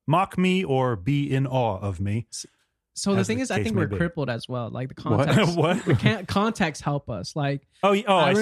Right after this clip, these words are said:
Speaker 2: rem-, yeah, I remember.
Speaker 1: Maybe not. Maybe not crippled. Maybe that's not the word you wanna
Speaker 2: <laughs>
Speaker 1: use.
Speaker 2: So I remember at elementary school remembering, like, a bunch of phone numbers. Like,
Speaker 3: Yeah.
Speaker 2: I, I knew, like,
Speaker 3: Uh-huh.
Speaker 2: my mom would, like, make me memorize a
Speaker 3: Sure.
Speaker 2: home, cell phone,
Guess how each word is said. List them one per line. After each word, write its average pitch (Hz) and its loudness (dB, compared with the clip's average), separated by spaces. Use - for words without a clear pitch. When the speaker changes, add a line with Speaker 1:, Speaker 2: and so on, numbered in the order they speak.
Speaker 2:
rem-, 214 0
yeah, 185 2
I 160 2
remember. 196 0
Speaker 1:
Maybe 294 4
not. 202 2
Maybe 285 2
not 247 0
crippled. 98 -4
Maybe 147 0
that's 139 2
not 147 2
the 127 4
word 120 4
you 123 6
wanna 113 2
Speaker 2:
<laughs> - 4
Speaker 1:
use. 98 -2
Speaker 2:
So - 2
I 208 4
remember 285 0
at 247 2
elementary 190 0
school 160 -6
remembering, 147 -4
like, 135 -4
a 123 -6
bunch 135 -4
of 139 -6
phone 107 -8
numbers. 107 -16
Like, 143 -4
Speaker 3:
Yeah. 101 2
Speaker 2:
I, 170 -2
I - 2
knew, 180 0
like, 160 2
Speaker 3:
Uh-huh. 160 0
Speaker 2:
my 170 2
mom 180 0
would, 156 -2
like, 139 -4
make 147 -4
me 135 -4
memorize 135 -4
a 135 -6
Speaker 3:
Sure. 165 0
Speaker 2:
home, 165 0
cell 156 -4
phone, 143 -6